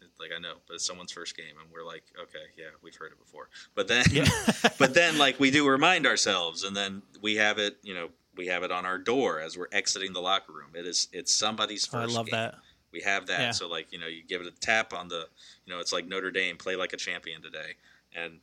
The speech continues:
Speaker 1: you know, you tap on it on your way out. And,
Speaker 2: Yeah.
Speaker 1: you know, try to remind yourself stuff like that,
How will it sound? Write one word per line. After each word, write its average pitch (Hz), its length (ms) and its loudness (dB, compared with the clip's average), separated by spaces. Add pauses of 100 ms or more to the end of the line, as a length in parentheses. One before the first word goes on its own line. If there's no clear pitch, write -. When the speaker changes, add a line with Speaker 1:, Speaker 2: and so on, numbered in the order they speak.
(140)
Speaker 1:
you 87 100 -16
know, 82 40 -10
you 80 120 -10
tap 95 280 0
on 90 160 -6
it 87 60 -6
on 85 160 -8
your 87 100 -4
way 85 180 -2
out. 110 260 -2 (600)
And, 113 220 2
Speaker 2:
Yeah. 113 100 -6
Speaker 1:
you 123 80 -2
know, 104 80 -2
try 127 280 2
to 113 80 0
remind 92 340 -2
yourself 82 340 -6
stuff - 280 -8
like 78 200 -10
that, 69 240 -12